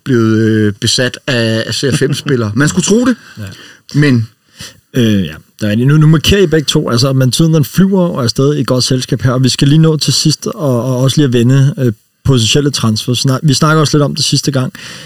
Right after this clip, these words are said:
Speaker 2: men bare lige her, her til sidst. Hvem, hvem kunne I forestille jer, at, at Ten Hag kunne hive ind som en del af hans, øh, projekt?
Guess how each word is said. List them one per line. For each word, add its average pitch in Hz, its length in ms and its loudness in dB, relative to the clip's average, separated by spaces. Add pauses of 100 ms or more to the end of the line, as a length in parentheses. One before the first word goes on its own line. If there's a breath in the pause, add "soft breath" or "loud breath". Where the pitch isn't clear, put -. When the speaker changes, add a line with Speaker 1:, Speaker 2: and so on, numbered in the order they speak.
(140 loud breath)
Speaker 2:
men 123 120 0
bare 135 160 2
lige 143 160 4
her, 143 200 0
her 123 140 0
til 123 180 -2
sidst. - 280 -2
Hvem, 156 140 0
hvem 156 140 0
kunne 156 160 0
I - 20 0
forestille 139 520 -2
jer, 64 100 -4
at, 110 180 -6
at 110 160 -4
Ten 123 160 0
Hag 117 240 -2
kunne 131 160 0
hive 117 200 4
ind 160 140 -4
som 123 180 0
en 113 120 0
del 127 140 -4
af 127 60 -2
hans, 113 260 -4
øh, 110 200 -6
projekt? - 600 -6